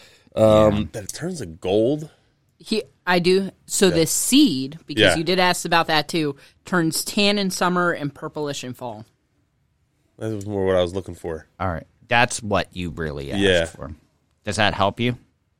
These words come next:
Speaker 1: Uh, it's not exactly what I was thinking of, 'cause what I'm thinking of is shorter than that, or what is, is a different color. So now I'm gonna go with Airgrossus spectabilis. Did we do that one before?
Speaker 2: I don't think so.
Speaker 1: I'm gonna go
Speaker 2: See,
Speaker 1: with
Speaker 2: I
Speaker 1: that
Speaker 2: thought
Speaker 1: one.
Speaker 2: that got,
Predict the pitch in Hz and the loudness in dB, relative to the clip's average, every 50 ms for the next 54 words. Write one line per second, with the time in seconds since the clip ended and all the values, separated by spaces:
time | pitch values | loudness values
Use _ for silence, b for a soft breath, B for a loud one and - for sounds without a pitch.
0 | _ _ _ _ _ _ _ _ _ - - 123 143 151 147 143 143 135 127 - | _ _ _ _ _ _ _ _ _ -12 -8 -4 -2 0 0 2 0 0 0 0
1 | 143 139 123 113 131 143 139 120 113 113 98 117 113 98 113 107 95 90 87 - | 0 0 0 2 4 4 6 6 4 4 4 2 0 0 0 -2 -2 -2 -2 -6
2 | - - 117 113 98 104 92 87 85 82 82 - 104 _ _ _ _ - 101 - | -6 -4 -4 -4 -4 -4 -2 -2 -4 -4 -6 -12 -20 _ _ _ _ -20 -20 -20
3 | 92 98 95 90 87 - - 117 110 110 104 98 90 90 87 82 - - - - | -14 -10 -10 -10 -10 -10 -10 -8 -6 -4 -4 -4 -4 -6 -8 -10 -10 -10 -8 -4
4 | 120 113 104 90 92 85 85 85 85 80 80 80 - - _ _ _ _ _ _ | -2 -2 -2 -2 -6 -6 -6 -6 -6 -6 -6 -8 -10 -14 _ _ _ _ _ _
5 | _ _ _ _ _ _ - 98 92 87 98 104 104 104 82 - 95 95 87 82 | _ _ _ _ _ _ -6 -4 -2 2 4 4 4 4 4 0 -4 -4 -4 -4
6 | - - 117 110 90 - - - _ _ _ _ _ _ - 110 101 85 101 - | -4 -2 0 0 0 -2 -8 -18 _ _ _ _ _ _ -8 -4 -2 -2 -2 -2
7 | 90 87 - - 113 101 87 85 80 85 101 - _ _ _ - 95 90 95 92 | -4 -8 -2 2 2 2 2 0 -4 -6 -12 -20 _ _ _ -8 -4 -2 0 0
8 | 95 82 71 98 123 151 185 185 170 147 127 131 120 113 107 - _ _ _ _ | 0 0 2 2 2 2 2 0 -2 -2 -2 -2 -2 -2 -4 -8 _ _ _ _
9 | - - 107 98 92 101 101 101 - - 107 - - - 98 - - 95 95 104 | -14 -12 -12 -8 -8 -8 -8 -8 -8 -12 -14 -14 -14 -14 -16 -14 -10 -8 -8 -6
10 | 117 120 117 - 107 104 147 147 - 101 101 117 131 131 127 135 139 143 139 - | -6 -8 -10 -10 -10 -10 -10 -12 -14 -18 -16 -12 -8 -8 -6 -6 -8 -10 -12 -16
11 | - 147 160 160 _ _ _ _ _ _ _ _ _ _ _ _ _ _ _ _ | -18 -20 -20 -20 _ _ _ _ _ _ _ _ _ _ _ _ _ _ _ _
12 | _ _ - 107 135 - - - 208 240 254 - 285 - 156 151 151 - - - | _ _ -20 -20 -8 -2 0 2 2 2 0 -2 -2 0 0 0 0 0 0 2
13 | 120 104 98 98 190 202 202 180 139 135 120 117 - - - - - 403 427 415 | 2 2 2 0 0 -2 0 2 4 6 6 8 8 8 8 8 6 4 4 2
14 | 370 - - - - - | 0 0 0 -2 -2 -2